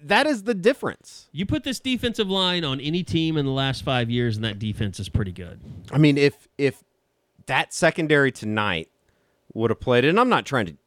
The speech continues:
Speaker 1: shit on anybody, they played well. But you put that secondary against, you know, with a, with a defensive line from seventeen or eighteen,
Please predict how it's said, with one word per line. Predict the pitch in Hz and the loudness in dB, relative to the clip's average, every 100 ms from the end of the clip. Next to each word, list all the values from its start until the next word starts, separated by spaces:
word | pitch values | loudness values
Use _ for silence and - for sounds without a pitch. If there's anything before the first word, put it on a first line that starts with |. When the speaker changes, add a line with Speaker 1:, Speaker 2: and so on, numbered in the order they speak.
| - | -12
Speaker 1:
shit | - 123 | -2 0
on | 90 85 | 0 -2
anybody, | 90 95 87 113 | 0 0 2 2
they | 139 135 | 2 2
played | - 165 | 2 0
well. | 160 147 69 - _ _ _ _ _ _ | 2 0 0 -10 _ _ _ _ _ _
But | 117 147 143 123 _ | 2 4 4 0 _
you | 147 160 185 | -6 -4 2
put | 214 196 - | 2 2 2
that | 147 160 - | 4 2 0
secondary | - 147 151 151 151 156 165 | -2 -2 0 2 2 2 0
against, | - 120 123 120 113 - - _ _ _ _ _ _ _ _ _ _ - | -4 -2 0 2 0 -8 -20 _ _ _ _ _ _ _ _ _ _ -8
you | 120 | -6
know, | 90 80 71 123 | -4 -6 -10 2
with | 143 143 | 2 4
a, | 131 127 | 2 2
with | 151 139 | 0 0
a | |
defensive | 113 147 156 143 127 | 0 -2 -2 -4 -2
line | 120 123 131 | 2 2 2
from | - 131 117 107 104 _ _ _ _ - | 2 2 4 0 -4 _ _ _ _ -4
seventeen | 143 127 113 135 123 | 0 0 0 0 2
or | 101 | 2
eighteen, | 113 - 156 151 170 | 0 0 -2 0 -2